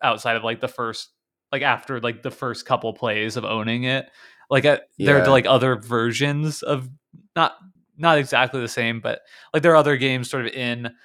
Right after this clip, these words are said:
Speaker 1: uh, that I own from Stefan Feld that are ones I like just a bit more and would rather play at this point. But at the same, it's almost like, like, the analogy I wanna draw is, like, seeing a movie. It's like, "I'm glad I saw the movie."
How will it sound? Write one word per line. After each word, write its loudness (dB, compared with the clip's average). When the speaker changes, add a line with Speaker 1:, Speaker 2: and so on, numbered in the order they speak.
Speaker 1:
uh, 0
that 2
I 4
own 0
from -8
Stefan -4
Feld -2
that 2
are -2
ones -2
I 4
like -2
just -6
a 0
bit -8
more 0
and 0
would -6
rather 2
play -2
at -6
this -6
point. -6
But 4
at -2
the -10
same, -4
it's -4
almost -2
like, -2
like, -6
the 2
analogy 4
I 6
wanna 2
draw 4
is, -4
like, -2
seeing 0
a -2
movie. -4
It's -8
like, 2
"I'm 6
glad 6
I 8
saw 6
the -4
movie." -8